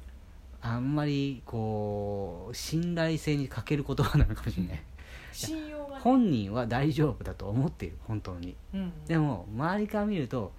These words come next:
Speaker 1: ちょっとしんどそうだな、大丈夫じゃなさそうだなっていうふうに思うんだよね。
Speaker 2: うん。
Speaker 1: うん。
Speaker 2: ね。
Speaker 1: だからこそ、あの、「大丈夫」という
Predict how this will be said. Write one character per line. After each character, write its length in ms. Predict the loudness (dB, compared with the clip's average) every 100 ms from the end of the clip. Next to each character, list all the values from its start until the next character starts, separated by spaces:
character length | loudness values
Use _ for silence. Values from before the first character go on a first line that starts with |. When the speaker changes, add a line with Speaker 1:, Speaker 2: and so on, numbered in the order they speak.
| -16 -16 -16 -16 -2
Speaker 1:
ち 80 | 0
ょ 20 |
っ 60 | 0
と 100 | 0
し 160 | 2
ん 60 | 4
ど 80 | 4
そ 160 | 2
う 20 |
だ 100 | 2
な、 140 | -2 -6 -2
大 220 | 0 2
丈 160 | 2
夫 60 | 2
じ 80 | -2
ゃ 40 |
な 140 | -4 -4
さ 100 | -2
そ 160 | -2
う 60 | -4
だ 100 | -6
な 120 | -6
っ 20 |
て 240 | -8 -8 -2
い 120 | 0
う 40 |
ふ 80 | 2
う 40 |
に 80 | 0
思 160 | 0 0
う 20 |
ん 100 | -2
だ 60 | -4
よ 60 | -8
ね。 160 | -10 -8
Speaker 2:
う 40 | -6
ん。 20 | -6 -10 -12 -10 -10 -12 -14 -16 -16 -18 -16 -16 -16 -18 -18 -18 -16 -16 -16 -6 -2
Speaker 1:
う 40 |
ん。 20 |
Speaker 2:
ね。 160 | 0 0
Speaker 1:
だ 120 | 0 2
か 100 | 0
ら 100 | -2
こ 120 | -4
そ、 280 | -2 -2 -4 -14 -16 -16 -16 -8
あ 40 | -6 -6
の、 240 | -6 -8 -6
「大 260 | -2 0 0
丈 200 | 4 4
夫」 140 | 2 2
と 120 | 2
い 80 |
う 60 | 2